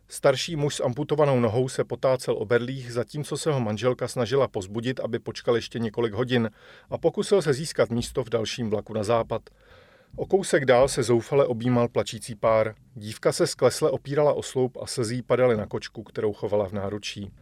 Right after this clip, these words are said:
Vlakové nádraží je jedním z mála překypujících aktivitou v Kyjevě, který byl ještě před týdnem plně funkční, živoucí evropskou metropolí, ale nyní se změnil v město duchů. Chreščatyk, široká třída, byla v úterý téměř úplně opuštěná. Většina obchodů je zavřená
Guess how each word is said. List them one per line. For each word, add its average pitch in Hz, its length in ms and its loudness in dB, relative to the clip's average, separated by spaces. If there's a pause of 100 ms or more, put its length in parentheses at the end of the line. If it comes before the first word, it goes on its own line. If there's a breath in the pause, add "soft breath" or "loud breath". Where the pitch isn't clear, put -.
(240 soft breath)
Vlakové 139 420 4
nádraží 131 560 4
je 143 80 2
jedním 127 320 0
z 107 60 -2
mála 120 360 6
překypujících 123 760 -8
aktivitou 123 460 0
v - 60 -16
Kyjevě, 127 420 2
který 120 280 -6
byl 127 160 2
ještě - 240 -2
před 120 220 0
týdnem 135 320 -2
plně 123 240 2
funkční, 135 580 -4
živoucí 120 540 -2
evropskou 113 460 -2
metropolí, 113 600 -2
ale 117 220 2
nyní 123 260 0
se 151 180 -4
změnil 117 380 0
v 104 60 -8
město 110 300 -4
duchů. 113 360 -6 (580 soft breath)
Chreščatyk, 135 640 0
široká 131 460 4
třída, 123 400 2
byla 117 280 0
v - 120 -8
úterý 139 380 -4
téměř 120 400 0
úplně 113 360 -6
opuštěná. 110 640 -4 (540 soft breath)
Většina 127 300 0
obchodů 123 300 -2
je 110 120 4
zavřená 127 580 2